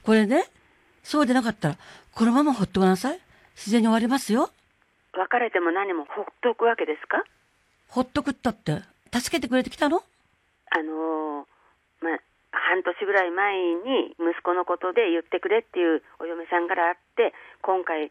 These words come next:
Speaker 2: 孫から、「おばあちゃん、なんとかお父さんに言ってよ」っていうような連絡があったんですよ。
Speaker 1: 昔から言われているように、男女の中は、十二歳以降は口を出してはいけないって言うんですよね。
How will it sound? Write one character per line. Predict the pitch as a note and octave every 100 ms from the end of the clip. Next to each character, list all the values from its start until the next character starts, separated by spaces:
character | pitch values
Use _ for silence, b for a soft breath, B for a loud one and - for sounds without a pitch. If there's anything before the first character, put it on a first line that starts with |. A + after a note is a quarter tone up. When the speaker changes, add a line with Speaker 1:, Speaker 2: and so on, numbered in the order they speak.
| -
Speaker 2:
孫 | D#3 D#3 E3+
か | E3+ E3+
ら、 | A#3+ D#3+ B B B B D#3
「お |
ば | D#3 D#3+
あ |
ち | -
ゃ | C#3+
ん、 | D3+
な | E3+
ん |
と | D#3
か | D3 D3
お | D3+
父 | E3+ D#3+
さ | D#3+
ん | D3
に | D3+
言 | D#3
っ |
て | - B3
よ」 | A#3 F#3+
っ | _
て | - D3+
い | D3+
う | D3
よ | D3
う |
な | E3+ G#3+
連 | F#3
絡 | E3+ D#3+ -
が | A3 G3+ B B B B -
あ | E3
っ | -
た | D3
ん | C#3
で | - -
す |
よ。 | - - _ _ _ _ -
Speaker 1:
昔 | F#3 B3+ B3+
か | B3
ら |
言 | A3+
わ | A3+
れ | A3
て | -
い |
る | F3+
よ | C3+
う |
に、 | C3 - _ -
男 | A3+ D#4
女 | C4+ F3
の | C3+
中 | C3 - G#2+
は、 | G2 - _ _ _ _ E3+
十 | A3+ C#4
二 | C#4+
歳 | - G#3
以 | - -
降 | E3 B2
は | D3+ - _
口 | - A#3+
を | A#3
出 | A3
し |
て | -
は | C#3
い |
け | F3
な | F#3+
い |
っ |
て | F#3
言 | D#3+
う |
ん | A#2
で |
す | -
よ | G#2
ね。 | F3